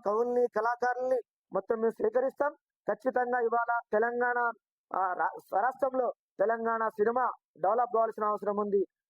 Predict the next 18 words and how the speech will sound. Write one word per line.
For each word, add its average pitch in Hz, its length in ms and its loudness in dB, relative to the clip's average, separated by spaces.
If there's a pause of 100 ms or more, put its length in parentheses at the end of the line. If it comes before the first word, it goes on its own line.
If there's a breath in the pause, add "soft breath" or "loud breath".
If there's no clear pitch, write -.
తెలంగాణ 247 400 0
సినిమాను 254 440 -2
నమ్ముకొని 285 460 0
ముందుకొస్తున్న 254 580 0
వాళ్ళకి 226 480 0 (260)
ప్రభుత్వాలు 240 420 0
భరోసా 220 360 0
కల్పించాల్సిన 220 600 -2
అవసరం 208 280 0
ఉంది. 190 260 0 (300)
ఆ 202 120 -2
స్థితి 214 280 -4
లేదు 208 280 2
కాబట్టి 240 400 0
హక్కుల 214 340 0
కోసం 208 280 -4
మేము 202 120 0
కొట్లాడడానికి 202 720 -2